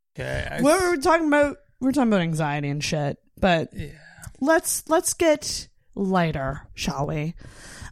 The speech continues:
Speaker 2: Um, so you, you're in a long-term relationship, three years.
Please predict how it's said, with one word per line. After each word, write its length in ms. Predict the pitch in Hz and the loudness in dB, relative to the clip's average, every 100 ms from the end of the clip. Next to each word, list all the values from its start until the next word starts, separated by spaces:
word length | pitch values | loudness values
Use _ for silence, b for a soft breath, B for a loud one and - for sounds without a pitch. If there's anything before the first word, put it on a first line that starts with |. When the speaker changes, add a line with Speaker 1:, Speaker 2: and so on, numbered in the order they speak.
| - | 2
Speaker 2:
Um, 600 | 202 196 185 185 180 - - | 4 4 4 2 0 -4 -4
so 300 | - - 269 | -2 0 -2
you, 580 | 233 240 311 359 381 392 | -2 2 6 8 8 6
you're 160 | 285 330 | 6 4
in 60 | |
a 40 | 359 | 6
long-term 320 | 330 311 311 | 4 4 4
relationship, 600 | 240 180 202 233 226 - | 4 4 4 2 2 -2
three 260 | - 233 233 | 0 4 4
years. 480 | 185 180 247 - | 4 2 0 0